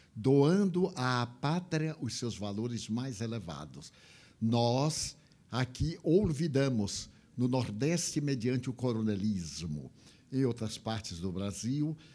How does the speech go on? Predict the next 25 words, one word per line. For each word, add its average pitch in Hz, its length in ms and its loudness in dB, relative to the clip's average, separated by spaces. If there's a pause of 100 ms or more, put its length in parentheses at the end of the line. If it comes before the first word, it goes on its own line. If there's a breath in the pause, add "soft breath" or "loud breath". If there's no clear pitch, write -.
(180 loud breath)
por 110 160 2
causa 110 300 -2
das 101 160 -4
suas - 260 -6
próprias 127 460 -2
características, 110 1080 -4 (400 loud breath)
até 139 300 0
nos 143 300 0
engolfarmos 151 1600 0 (380 soft breath)
nas 120 260 0
promessas 123 680 0
vãs 113 680 -2
e 117 100 -4
tradicionais 107 840 -4
da 107 100 0
mentira, 104 640 -2 (640 loud breath)
procurando 147 720 2
um 135 140 4
enriquecimento 117 1120 0 (340 loud breath)
que, 147 120 -2
em 151 60 4
realidade, 127 760 -2
não 135 180 2
era 165 140 0
legítimo, 160 720 -2